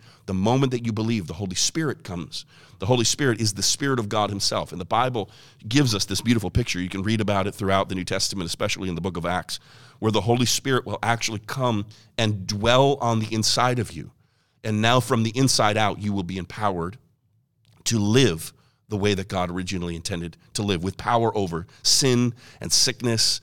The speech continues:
and temptation and all of those things. That's where the power to live a victorious life comes from. You couldn't have done it on your own. But now with the Holy Spirit living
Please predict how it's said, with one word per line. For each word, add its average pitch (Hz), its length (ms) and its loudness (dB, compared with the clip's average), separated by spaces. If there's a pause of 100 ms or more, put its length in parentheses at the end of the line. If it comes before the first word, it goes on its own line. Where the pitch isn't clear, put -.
(140)
and 87 140 -6
temptation 110 560 -2
and 101 100 -6
all 117 200 4
of 101 80 2
those 101 180 0
things. 90 240 -4
That's 95 260 -2
where 107 280 -2 (280)
the 113 80 -6
power 120 420 2
to 107 140 -2
live 101 240 0
a 90 60 -4
victorious 95 680 -4 (120)
life 98 400 -4
comes 151 220 -2
from. - 220 -8 (240)
You 131 100 0
couldn't 156 240 2
have 139 100 2
done 135 160 2
it 123 80 2
on 101 160 0
your 101 160 -2
own. 117 300 -4 (520)
But - 120 -2
now 120 260 4
with 101 140 -2
the 104 60 -4
Holy 104 180 0
Spirit 101 300 -4
living 92 260 -4